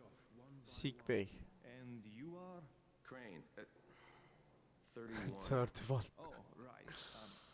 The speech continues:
Speaker 1: how's your
Speaker 2: Oğlum
Speaker 1: head?
Speaker 2: bu otuz bir ne alaka ya ikide bir?
Speaker 1: Got it. Listen up. Until boss says so,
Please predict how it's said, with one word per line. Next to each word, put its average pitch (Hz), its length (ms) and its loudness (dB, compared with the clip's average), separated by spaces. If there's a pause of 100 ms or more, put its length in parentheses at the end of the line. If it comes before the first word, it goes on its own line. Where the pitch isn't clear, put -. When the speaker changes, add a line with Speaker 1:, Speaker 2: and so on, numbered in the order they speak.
(180)
Speaker 1:
how's 147 200 -8
your 147 120 -8
Speaker 2:
Oğlum 170 220 12
Speaker 1:
head? 151 60 6
Speaker 2:
bu 139 120 12
otuz 147 300 8
bir 180 180 10
ne 185 60 12
alaka 143 360 12
ya 147 140 12
ikide 151 400 10
bir? 143 60 12
Speaker 1:
Got - 80 12 (580)
it. 160 120 10 (140)
Listen 143 200 2
up. 107 160 -12 (460)
Until 120 160 -2
boss 156 300 -2
says 160 280 -8
so, 185 120 -10